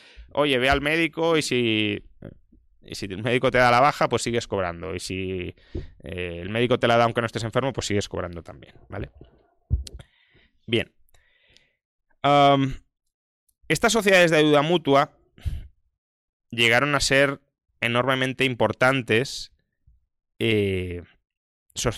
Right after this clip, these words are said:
sobre todo en países anglosajones, pero también hasta cierto punto en España.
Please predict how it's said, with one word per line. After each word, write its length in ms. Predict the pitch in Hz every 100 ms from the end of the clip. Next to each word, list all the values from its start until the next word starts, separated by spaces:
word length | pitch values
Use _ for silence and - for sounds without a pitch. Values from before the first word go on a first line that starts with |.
| -
sobre 260 | - 110 110
todo 180 | 151
en 100 | 143
países 280 | 104 113 113
anglosajones, 600 | 107 101 - - 190 185
pero 140 | - 95
también 420 | 92 101 110 - _ -
hasta 240 | 104 101
cierto 280 | 107 104 104
punto 220 | 107 101
en 80 | 101
España. 500 | 98 156 156 131